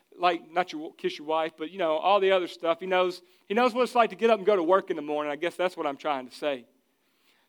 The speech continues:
And that's kind of what I hate about religion, because what we have now is just these pictures of this white robe and flowing brown hair and super squeaky clean, shiny face and all that kind of stuff. And,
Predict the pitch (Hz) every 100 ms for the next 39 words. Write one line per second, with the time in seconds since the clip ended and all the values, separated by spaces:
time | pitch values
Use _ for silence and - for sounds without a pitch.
0 | _ 170 220 247 262 233 208 208 180 226
1 | 190 196 190 170 175 233 180 170 165 170
2 | 208 247 214 214 208 180 196 226 190 160
3 | 185 196 170 - 233 226 190 170 151 160
4 | 147 170 - - - _ _ 156 220 220
5 | 220 196 220 208 202 180 175 160 - 233
6 | 233 226 202 220 220 214 190 220 220 214
7 | 202 196 170 - 254 208 185 - - 240
8 | 202 - 226 220 202 - 226 214 196 226
9 | 220 220 - 208 220 220 214 208 196 -
10 | 220 214 190